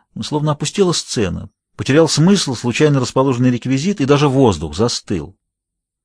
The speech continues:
Только что умершие окружены таинственным ореолом, недаром в их присутствии люди разговаривают шепотом, но теперь ее уже не было, и ему нечего больше делать в комнате.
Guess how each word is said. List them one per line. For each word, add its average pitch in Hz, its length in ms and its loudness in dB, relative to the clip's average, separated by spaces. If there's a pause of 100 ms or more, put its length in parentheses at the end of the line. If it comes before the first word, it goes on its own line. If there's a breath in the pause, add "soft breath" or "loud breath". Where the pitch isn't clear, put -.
(140)
Только 170 360 2
что 113 320 0
умершие 123 640 2
окружены 117 500 2
таинственным 120 640 2
ореолом, 127 600 2 (640 loud breath)
недаром 120 420 4
в - 20 2
их 101 100 -4
присутствии 110 520 -4
люди 104 240 2
разговаривают 92 560 -2
шепотом, 127 460 -2 (500 soft breath)
но 147 140 2
теперь 202 260 2
ее 185 180 4
уже 156 160 2
не 156 160 0
было, 131 260 -6 (440)
и 107 80 2
ему 139 260 6
нечего 147 300 0
больше 123 260 -2
делать 113 260 0
в - 60 -20
комнате. 101 440 0